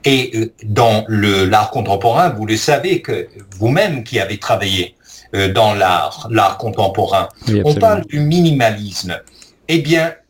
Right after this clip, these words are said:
Speaker 1: euh, quand on regarde l'art antique du Japon,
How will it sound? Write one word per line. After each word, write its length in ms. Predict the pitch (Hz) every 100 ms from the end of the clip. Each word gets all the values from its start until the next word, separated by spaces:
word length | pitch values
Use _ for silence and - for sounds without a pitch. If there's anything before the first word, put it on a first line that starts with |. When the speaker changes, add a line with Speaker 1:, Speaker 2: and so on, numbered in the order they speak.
| -
Speaker 1:
euh, 180 | 131 135
quand 280 | - 190 170
on 80 |
regarde 680 | 135 156 131 131 113 104 -
l'art 680 | 117 107 120 127 110 92 - _ _ _ _ _ _ _ _
antique 760 | - 185 - - 175 120 - 135
du 260 | 110 101 110
Japon, 640 | 113 98 - 107 87